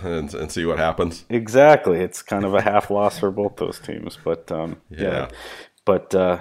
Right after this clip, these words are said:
Speaker 2: you know, certainly, um, you know, as, uh, Ventura County's resident sports writer, um, you know, super exciting when the, the Rams decided to, uh, uh, drop in our backyard, and, and it's been fun the last couple of years, kind of chronicling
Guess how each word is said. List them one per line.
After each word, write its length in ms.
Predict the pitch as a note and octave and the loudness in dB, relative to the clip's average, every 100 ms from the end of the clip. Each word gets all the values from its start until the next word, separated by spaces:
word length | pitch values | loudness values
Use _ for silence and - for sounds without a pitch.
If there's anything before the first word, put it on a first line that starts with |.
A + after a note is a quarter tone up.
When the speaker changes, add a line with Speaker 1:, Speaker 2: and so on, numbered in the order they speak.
| - | -4
Speaker 2:
you 80 | B2+ | 2
know, 120 | G2 | 2
certainly, 600 | - D3+ B2+ B2+ B2+ A#2+ | 6 6 8 8 10 10
um, 400 | A2+ G#2+ G#2 - _ _ - - | 8 6 4 -2 _ _ -14 -10
you 80 | A#2+ | -2
know, 160 | G#2 F#2+ | 2 4
as, 280 | F#2+ - | 4 2
uh, 480 | G#2 F#2+ F#2+ F#2 F#2 - _ | 4 4 4 4 0 -4 _
Ventura 440 | G2+ G2 - A#2 | -8 -8 2 4
County's 640 | G#2 A#2 A2+ A2+ G#2+ - - _ - - - _ _ - | 4 2 4 2 0 -4 -12 _ -20 -20 -20 _ _ 4
resident 420 | A2+ G#2+ A2 G2 | 4 6 2 0
sports 380 | - B2 A#2 - | 4 6 6 8
writer, 460 | A2+ A2 A2 G#2+ - - | 8 8 6 4 -4 -8
um, 560 | G#2+ G2+ F#2+ F2+ F2 F#2 _ _ | -2 0 0 -2 -6 -12 _ _
you 100 | G#2 | -6
know, 340 | G2 F#2+ F2+ - | -2 0 -2 -8
super 460 | - - C3+ C3+ B2+ | -12 0 0 4 4
exciting 480 | - B2 A#2 A#2+ | 6 8 8 8
when 140 | A#2 G#2+ | 4 4
the, 240 | G#2 G#2 - - - _ | 2 2 -6 -20 -20 _
the 120 | - G#2 | -2 2
Rams 300 | G#2 G#2+ G#2+ | 4 2 0
decided 460 | G#2 G#2 G#2 G#2+ | 2 4 6 4
to, 400 | - A2+ G#2 G#2 | 0 0 2 4
uh, 240 | G2+ G2+ G2+ - _ - - _ _ G#2+ | 6 4 2 -10 _ -20 -20 _ _ -6
uh, 400 | G#2 G2+ F#2+ - - | -2 0 -2 -4 -10
drop 340 | G#2 G#2+ G#2 G#2+ | 2 6 6 6
in 60 | |
our 120 | G#2+ G#2 | 2 6
backyard, 680 | G#2+ G#2+ B2 A#2+ F3 G3 | 6 6 6 8 8 8
and, 220 | C3 G#2+ - | 4 2 -2
and 160 | A2+ | -2
it's 180 | A2 - | -2 -4
been 220 | - A2 | -4 -4
fun 300 | G#2+ - B2+ | 0 2 4
the 60 | C3 | 6
last 260 | B2 B2+ - | 6 6 2
couple 200 | B2 B2 | 2 2
of 60 | |
years, 200 | A#2+ B2 | 4 2
kind 200 | - A2+ | 2 0
of 100 | A2+ | 0
chronicling 680 | - A#2 A2+ A2+ A#2 A2+ G#2+ | 2 4 4 2 0 0 -2